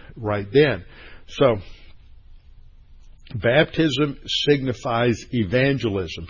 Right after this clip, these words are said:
So part one is we witness, we explain the gospel. People respond, they're baptized. It doesn't mean that they're, that doesn't save them at all. It is just a visual aid for understanding positional truth. And then the second thing is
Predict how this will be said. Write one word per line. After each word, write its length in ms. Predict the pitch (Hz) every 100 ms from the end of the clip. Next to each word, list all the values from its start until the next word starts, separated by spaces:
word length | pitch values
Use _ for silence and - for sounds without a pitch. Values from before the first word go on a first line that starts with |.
| -
So 80 | 110
part 320 | - 113 95
one 260 | 117 151 160
is 160 | 110
we 220 | 120 104 104
witness, 520 | 107 151 147 143 -
we 100 | 107
explain 400 | 85 - 120 110
the 80 | 90
gospel. 680 | 101 139 165 - 180 196 - - - - -
People 280 | 123 127 113
respond, 760 | 104 - - 143 151 151 151 113
they're 160 | 113 107
baptized. 720 | 101 131 139 - 127 131 -
It 80 | 95
doesn't 320 | 113 113 107
mean 220 | 110 113 104
that 160 | 104
they're, 260 | 101 95 92 -
that 200 | 101 107
doesn't 300 | 107 87 76
save 380 | - 143 151
them 240 | 110 113 110
at 80 | 95
all. 340 | 107 113 113
It 180 | 113 101
is 180 | 104 95
just 320 | - 131 - 131
a 240 | 120 107 - - - -
visual 540 | 98 143 175 180 151 127
aid 200 | 131 127
for 180 | 120 117
understanding 640 | 120 104 - 120 113 104
positional 580 | 101 87 113 - 101 85
truth. 480 | - 170 175 214 - - - - - -
And 260 | 131 131 127
then 200 | 139 127
the 80 |
second 500 | - - 190 180 139
thing 200 | 143 127
is 280 | 123 123 -